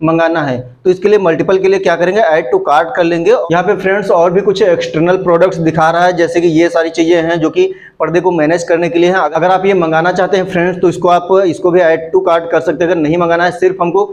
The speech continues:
पर्दा मंगाना है तो पर्दा तो हमारा add to cart हो ही चुका है। फिर हम इसको यहाँ पे cut वाले option पे click कर देंगे तो दोस्तों यहाँ पे आ जाएगा proceed to buy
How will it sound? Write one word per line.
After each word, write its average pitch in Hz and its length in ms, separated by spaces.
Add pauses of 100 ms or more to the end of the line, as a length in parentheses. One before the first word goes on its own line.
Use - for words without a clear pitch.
(260)
पर्दा 160 220
मंगाना 180 320
है 208 140
तो 220 140
पर्दा 165 300
तो 170 80
हमारा 170 300
add 160 160
to 156 140
cart 165 240
हो 151 180
ही 170 120
चुका 156 260
है। 170 180 (300)
फिर 175 100
हम 185 100
इसको 180 200
यहाँ 170 180
पे 185 100
cut 175 220
वाले 170 140
option 175 280
पे 180 100
click 165 280
कर 165 100
देंगे 160 260 (340)
तो 202 160
दोस्तों 196 300
यहाँ 170 340
पे 185 100
आ 180 120
जाएगा 185 240
proceed 170 340
to 202 140
buy 156 160